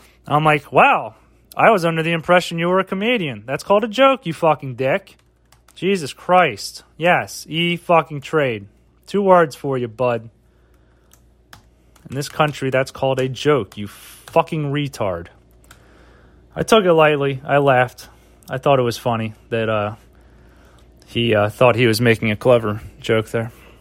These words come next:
Um, anyway. Let's see what we got. Let's see how smart Jimmy is. Let's see how smart he is.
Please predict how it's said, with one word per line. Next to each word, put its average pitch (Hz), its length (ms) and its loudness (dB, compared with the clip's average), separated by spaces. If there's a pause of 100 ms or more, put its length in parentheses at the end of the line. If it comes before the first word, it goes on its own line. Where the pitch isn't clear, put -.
(880)
Um, 156 680 4 (280)
anyway. 139 600 2 (2250)
Let's 156 140 -4
see 214 180 4
what 214 160 6
we 208 120 0
got. 214 520 4
Let's 170 460 -20
see 285 100 -2
how 311 100 6
smart 214 440 4
Jimmy 165 360 0
is. 127 460 -4 (2250)
Let's - 100 -16
see 277 120 -4
how 311 100 4
smart 233 420 4
he 196 100 -2
is. 123 400 -6